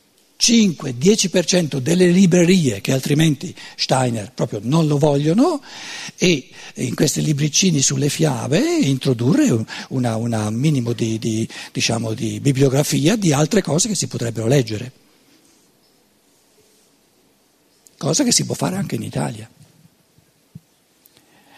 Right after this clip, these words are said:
Le fiabe o le recuperiamo reinterpretandole in chiave di scienza dello spirito, oppure vanno perse.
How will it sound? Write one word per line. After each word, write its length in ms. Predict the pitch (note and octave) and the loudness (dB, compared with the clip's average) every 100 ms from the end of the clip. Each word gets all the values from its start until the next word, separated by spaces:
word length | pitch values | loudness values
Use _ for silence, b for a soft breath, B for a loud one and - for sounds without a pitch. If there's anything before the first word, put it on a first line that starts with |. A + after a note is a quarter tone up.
| b b _ - | b b _ -2
Le 200 | D#3 G3+ | 2 4
fiabe 560 | - B3+ C#3+ G#2+ A#2+ - - | 4 2 2 -2 -6 -8 0
o 260 | A3 E4+ | 4 4
le 160 | E4+ B3+ | 4 4
recuperiamo 1000 | A3+ G3 A3 G3 E3+ E3+ B2+ G#2+ G2+ G2+ - _ _ | 2 0 0 0 0 0 0 -2 -8 -12 -18 _ _
reinterpretandole 1500 | C#3+ E3 C#4+ C#4 A#3+ A3+ A#3 A3 G#3 G3+ F#3+ D3+ B2 B2 A2 - B B | 2 6 6 6 4 4 2 2 0 0 0 0 -2 -2 -2 -6 B B
in 220 | D#3 E3+ | 2 2
chiave 340 | - G3 F3 D3+ | 4 2 2 -2
di 80 | D3 | -2
scienza 320 | E3+ F3 E3+ | -2 -2 -2
dello 180 | D3+ D#3 | -2 -4
spirito, 460 | - F#3 A3+ A#2+ - _ - | -2 -2 -2 -6 -14 _ -14
oppure 340 | B2 G3+ G#3 | -4 2 2
vanno 220 | E3 F3 | 2 0
perse. 380 | F3 F#3+ - - | -2 -2 -4 -8